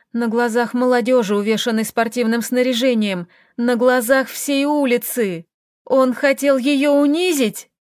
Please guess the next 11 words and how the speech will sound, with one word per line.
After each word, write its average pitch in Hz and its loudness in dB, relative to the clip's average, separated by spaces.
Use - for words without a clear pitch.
«Это 320 -2
просто 339 -2
костюм!» 349 0
выпалила 208 -2
она 214 -4
снова 240 -2
и 214 -6
почувствовала, 233 -2
что 233 -4
вот-вот 240 -2
заплачет. 214 -6